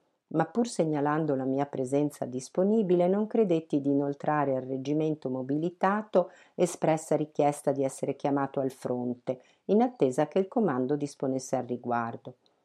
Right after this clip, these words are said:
Altra, altra mancata occasione di impegnarmi maggiormente fu quella per la quale non fui raggiunto dalle ricerche di un maggiore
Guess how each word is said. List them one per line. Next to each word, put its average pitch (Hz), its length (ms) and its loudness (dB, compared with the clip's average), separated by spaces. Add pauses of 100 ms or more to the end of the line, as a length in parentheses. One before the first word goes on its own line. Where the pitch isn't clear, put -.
(300)
Altra, 127 420 0 (280)
altra 147 400 0
mancata 135 520 0
occasione 131 720 2
di - 80 -6
impegnarmi 127 640 -2
maggiormente 202 760 0
fu - 160 -12
quella 214 320 2
per 180 200 0
la 202 120 2
quale 151 440 2
non 185 180 2
fui 180 240 2
raggiunto 139 580 -2
dalle 160 300 0
ricerche 139 600 -4
di 135 100 -4
un 147 180 0
maggiore 147 680 0